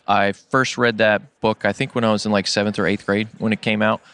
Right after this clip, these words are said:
Uh, it was during the summer and the movie was coming out, like, right, right after it. And, um,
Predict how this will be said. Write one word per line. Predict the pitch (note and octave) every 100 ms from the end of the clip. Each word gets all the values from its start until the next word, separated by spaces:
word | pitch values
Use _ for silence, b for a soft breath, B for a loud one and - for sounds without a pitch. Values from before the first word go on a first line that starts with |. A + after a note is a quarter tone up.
| b -
Uh, |
it | G#2
was | G#2+
during | B2 A2+
the |
summer | G#2 - A2+ A#2 A#2
and | A2
the | G#2+
movie | A2+ A2+
was | A2
coming | - B2+ A2+
out, | A2 G#2
like, | G2+ G2
right, | G#2 G#2 -
right | G#2 G#2
after | F#2+ G2+ - G#2+
it. | G2 -
And, | G2+ G2+ G2 F#2 F2+
um, | G2 F#2 F2+ F2+